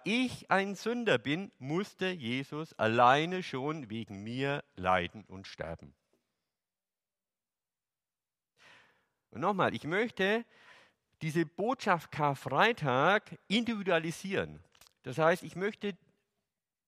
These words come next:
dass wir von der kollektiven Schuld wegsehen, sondern dass wir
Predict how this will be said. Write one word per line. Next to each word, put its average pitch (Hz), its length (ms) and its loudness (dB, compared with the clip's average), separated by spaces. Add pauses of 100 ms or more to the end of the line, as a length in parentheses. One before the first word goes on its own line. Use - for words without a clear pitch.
(160)
dass 170 140 -2
wir 185 120 -4
von 190 140 -4
der 190 80 2
kollektiven 185 800 2
Schuld 190 420 -4 (560)
wegsehen, 175 720 -2 (1300)
sondern 170 260 -2
dass 165 220 4
wir 185 340 2